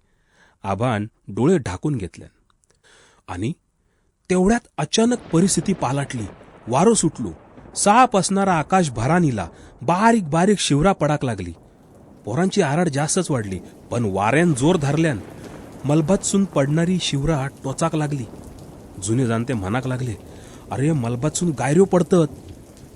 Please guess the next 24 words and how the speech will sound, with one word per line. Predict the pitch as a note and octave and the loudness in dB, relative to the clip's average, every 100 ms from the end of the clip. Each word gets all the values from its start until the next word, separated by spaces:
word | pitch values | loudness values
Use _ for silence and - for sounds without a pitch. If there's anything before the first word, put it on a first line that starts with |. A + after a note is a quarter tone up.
| - | -4
कोणाक | E3 F#3+ A#3+ - | 0 2 0 -2
कळाच्या | F3+ F#3 G#3 G#3 G3 C#3+ | 2 4 4 2 0 0
आधी | C#3 F3 G#3 E3 A#2+ - | -2 0 2 2 0 -6
सपा | - E3+ - G#3 | -2 -2 2 2
सपा | - E3+ - E3+ | 4 0 0 -2
सपा | F3 D#3+ G#3 | -2 0 2
सप | F#3 F#3+ - | 2 0 -4
आकाशातून | - - E3+ F3 F#3 | -8 -4 -4 -2 -2
गारांचो | D#3 C3+ E3 F3+ D3+ | -2 0 0 0 -2
पाऊस | - C#3 F#3+ - | 0 2 2 2
पडाक | D3+ D3 C3+ | 0 0 0
लागलो. | A2+ F#2 - - - - - - - - B2+ | -4 -6 -10 -16 -20 -20 -20 -20 -20 -6 2
हय | F#3+ | 2
पळा | - E3+ F3+ F#3+ | 4 2 4 2
काय | F#3+ F#3 C#3+ | 0 -2 0
थय | F#3 | 0
पळा, | F3 C#3 F#2 - - - | 2 -2 -4 -10 -16 -2
कोणाक | D#3+ A3+ - | 2 2 2
सुधराक | D#3+ D3+ G3 G3+ D3+ | 2 4 4 2 2
तयार | C#3 C3 | 2 2
नाही. | G#2+ E2+ - - - - | -2 -6 -10 -20 -10 2
सगळी | F3+ C#3+ F3 G#3 | 2 4 4 4
पळापळ | E3+ E3 E3 E3 | 4 4 4 2
झाली. | A2+ F2+ | 0 -6